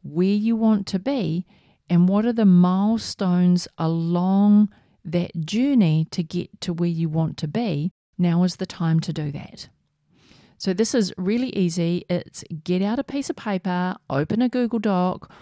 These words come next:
or go to a whiteboard with some pens and start getting everything out of your head and putting it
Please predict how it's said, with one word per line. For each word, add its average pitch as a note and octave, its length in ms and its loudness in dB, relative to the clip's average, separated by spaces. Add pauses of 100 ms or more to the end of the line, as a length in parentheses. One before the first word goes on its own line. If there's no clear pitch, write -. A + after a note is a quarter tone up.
(140)
or D#3+ 220 -4
go D#3 260 -2
to A3 140 -2
a A3 60 2
whiteboard G3 440 -2
with F#3+ 140 -2
some A#3 200 0
pens E3 540 0 (540)
and F3+ 500 4 (100)
start - 840 -2 (180)
getting E3 320 2
everything F#3+ 380 0
out G#3 140 -2
of G#3 100 -2
your A#3 100 -2
head E3+ 380 -2 (160)
and F3 160 0
putting F3 240 0
it - 180 0